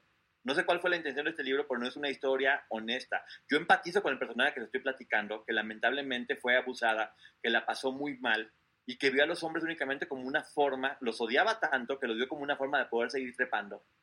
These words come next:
porque estuvo lastimada. Muy probablemente la señora, después de este libro, que es muy viejo, pudo encontrar la paz y ahora es una señora de ochenta y tantos años que seguramente está muy tranquila.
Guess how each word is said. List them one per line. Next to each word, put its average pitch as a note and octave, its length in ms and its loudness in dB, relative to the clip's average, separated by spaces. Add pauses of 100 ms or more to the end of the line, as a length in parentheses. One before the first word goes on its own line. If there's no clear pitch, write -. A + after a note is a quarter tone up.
(680)
porque A#2+ 180 -6
estuvo C3 260 -2
lastimada. A2+ 760 0
Muy C3 180 -2
probablemente D#3 460 0
la C3+ 100 2
señora, A#2+ 340 -2
después A#2 280 0
de A#2 60 -4
este A#2+ 120 -6
libro, A2 260 -4
que A2+ 100 -4
es G#2 80 -6
muy A2 120 -8
viejo, G#2 400 -6
pudo G#2 220 -6
encontrar G#2 340 -8
la G#2+ 140 -6
paz F#2+ 280 -6 (280)
y G#2 60 -4
ahora G#2+ 120 2
es A2 80 -8
una A2+ 120 -2
señora G#2+ 200 -4
de A2+ 60 0
ochenta G2+ 260 -6
y G2 80 -6
tantos C3+ 300 -2
años C3 180 -2
que - 60 -16
seguramente A#2 400 -2
está A#2 120 -4
muy A#2 140 -4
tranquila. G#2+ 480 -4